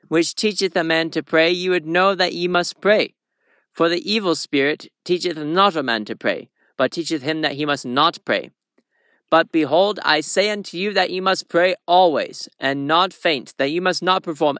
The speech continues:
anything unto the Lord, save in the first place ye shall pray unto the Father in the name of Christ, that he will consecrate thy performance before thee, that thy performance may be for the welfare of thy soul." And there's not an amen.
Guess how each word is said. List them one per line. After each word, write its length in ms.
anything 420
unto 220
the 100
Lord, 360
save 380
in 80
the 180
first 300
place 240
ye 80
shall 180
pray 280
unto 160
the 80
Father 420
in 120
the 100
name 240
of 100
Christ, 460
that 120
he 80
will 140
consecrate 580
thy 140
performance 480
before 340
thee, 220
that 100
thy 140
performance 600
may 220
be 320
for 160
the 120
welfare 420
of 100
thy 160
soul." 500
And 220
there's 160
not 180
an 80
amen. 380